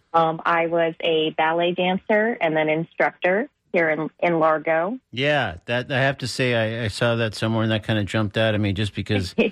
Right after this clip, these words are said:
Speaker 1: <laughs>
Speaker 2: that's, uh, I think it's safe to say that's unusual as cat trappers go.
Speaker 1: <laughs> Definitely, definitely.
Speaker 2: And did you once kinda harbor dreams of a dance career with a major ballet company, or?
Speaker 1: Uh, I did, actually, and,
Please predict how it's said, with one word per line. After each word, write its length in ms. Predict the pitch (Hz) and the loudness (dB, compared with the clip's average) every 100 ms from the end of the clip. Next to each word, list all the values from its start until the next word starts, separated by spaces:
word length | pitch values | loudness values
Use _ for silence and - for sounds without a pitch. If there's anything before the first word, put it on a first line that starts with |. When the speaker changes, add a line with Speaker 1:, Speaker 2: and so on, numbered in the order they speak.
| - | -4
Speaker 1:
<laughs> 260 | _ _ - | _ _ -6
Speaker 2:
that's, 440 | 110 107 - - | 0 0 -2 -6
uh, 400 | 110 104 98 - | -2 0 -2 -4
I 160 | 110 107 | -6 -4
think 200 | - 127 | -4 -4
it's 120 | 110 | -2
safe 140 | 127 107 | -2 -2
to 100 | 117 | 0
say 120 | 113 | 0
that's 180 | 110 - | 2 0
unusual 520 | 110 120 120 110 98 | 0 0 0 0 0
as 140 | 92 | -2
cat 240 | - 104 98 | -2 -2 -2
trappers 440 | 98 87 82 71 | -2 -2 -4 -6
go. 280 | 78 71 80 | -6 -8 -10
Speaker 1:
<laughs> 420 | _ _ _ 254 226 - _ _ - | _ _ _ 0 0 -2 _ _ -2
Definitely, 560 | 220 240 208 170 175 | 0 0 0 0 0
definitely. 800 | 175 185 - 175 156 160 151 175 - | 2 0 0 -2 0 0 0 -2 -6
Speaker 2:
And 80 | 135 | -2
did 160 | 151 143 | -2 0
you 180 | 147 | 0
once 540 | 143 151 156 151 - - | 0 -2 0 0 -2 -6
kinda 240 | 156 147 | 0 2
harbor 320 | 139 139 135 | 2 2 0
dreams 380 | 120 131 143 131 | -2 0 0 0
of 160 | 127 117 | -2 -2
a 40 | |
dance 300 | 107 120 127 | 0 0 0
career 320 | - 131 131 | -2 -2 0
with 160 | 127 117 | 0 -2
a 20 | |
major 300 | 117 120 120 | 0 -2 -2
ballet 380 | 110 113 117 127 | 0 0 0 -2
company, 460 | 147 139 151 156 135 | -2 -4 -2 -2 0
or? 300 | 104 92 85 _ 247 | 0 -2 -4 _ 0
Speaker 1:
Uh, 160 | 247 | 0
I 140 | 269 311 | 2 0
did, 280 | - 415 233 | 2 2 2
actually, 640 | 202 202 - 208 196 196 | 0 -4 -4 -2 0 0
and, 280 | 185 180 | 0 -2